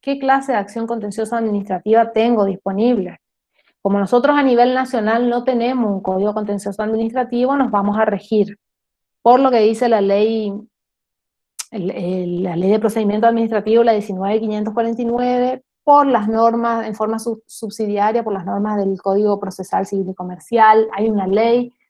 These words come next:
de demandas contra el Estado también. Y lo que específicamente el fuero contencioso requiere son dos cosas:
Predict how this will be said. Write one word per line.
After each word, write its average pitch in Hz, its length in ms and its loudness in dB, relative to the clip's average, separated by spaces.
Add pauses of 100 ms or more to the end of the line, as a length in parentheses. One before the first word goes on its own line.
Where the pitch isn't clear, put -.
(100)
de 208 60 0
demandas 190 500 -2
contra 190 240 -8
el 180 60 -6
Estado 202 480 0
también. 185 600 -6 (960)
Y 302 480 4 (600)
lo 214 160 2
que 220 60 0
específicamente 247 760 0
el 247 120 0
fuero 254 480 4
contencioso 226 640 -2
requiere 240 500 0
son 247 300 0
dos 262 200 0
cosas: - 380 -4